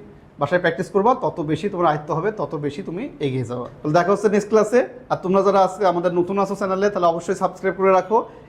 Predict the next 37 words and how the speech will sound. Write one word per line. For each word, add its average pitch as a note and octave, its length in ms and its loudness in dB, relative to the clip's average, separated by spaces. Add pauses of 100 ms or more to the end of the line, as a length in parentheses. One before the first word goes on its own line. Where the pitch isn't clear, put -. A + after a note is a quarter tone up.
(100)
এবং D#3 120 2 (100)
আমাদের D#3+ 260 4
Facebook E3+ 380 0
পেজকে F#3 320 0 (420)
ফলো E3 200 4
করে D3 160 4
রাখো। B2+ 160 -4 (140)
ওকে, A3+ 140 2 (360)
আর D3+ 120 2
আমাদের D3+ 220 0
সাইফুলস D#3+ 360 -2
ফিজিক্স F#3 260 -2
অফ F#3+ 40 0 (140)
স্টুডেন্ট G3 320 0
গ্রুপে F#3 280 0
Facebook-এ E3+ 440 -2
যোগ E3 180 0
হও, A3 100 6 (440)
হয়ে E3+ 160 6 (140)
সেখানে F3+ 300 2
আমাদের E3+ 200 2 (100)
কি G3+ 120 -4 (240)
তোমাদের D#3+ 360 -2
যাবতীয় E3+ 440 0
যা E3+ 100 6 (840)
প্রবলেম F3 380 4 (180)
বা D#3 80 4 (120)
তোমাদের D#3+ 300 0 (500)
যা D#3 80 6 (240)
আমাদের D3+ 260 0
হচ্ছে D3+ 160 -4 (100)
মনোভাব, D#3 300 2 (120)
সেগুলোকে D#3+ 400 -2
আমাদের D3+ 220 -2
ওখানে E3 200 -2 (380)
পোস্ট D#3 260 -6
করে F3+ 120 4